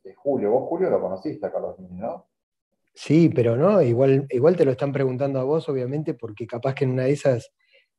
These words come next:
Speaker 2: vieron algo que, que les, les detonó la pregunta, ¿no? Preguntale por qué. ¿Por qué te lo
Speaker 1: Ajá.
Speaker 2: preguntan? Porque capaz que en una de esas,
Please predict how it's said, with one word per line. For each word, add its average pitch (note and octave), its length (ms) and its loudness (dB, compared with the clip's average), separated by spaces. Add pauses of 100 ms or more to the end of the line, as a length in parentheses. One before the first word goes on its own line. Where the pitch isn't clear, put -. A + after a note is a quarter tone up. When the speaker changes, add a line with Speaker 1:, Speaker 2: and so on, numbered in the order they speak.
(140)
Speaker 2:
vieron C#3 400 4
algo D3 440 2
que, A2 540 -6
que G#2+ 80 -14
les, G#2 640 -14
les A#2 180 2
detonó C3 400 6
la C#3+ 140 6
pregunta, B2+ 500 4
¿no? D#3 320 -2
Preguntale C3+ 460 2
por B2+ 180 -2
qué. C#3+ 300 2 (1300)
¿Por B2 180 -2
qué C#3 80 -2
te C#3 100 2
lo C3+ 80 2
Speaker 1:
Ajá. A#2 60 -4
Speaker 2:
preguntan? D3 400 0
Porque A#2 320 -6
capaz - 280 0
que F#3+ 80 2
en F3 60 2
una F3+ 100 4
de F3+ 80 4
esas, F3+ 320 0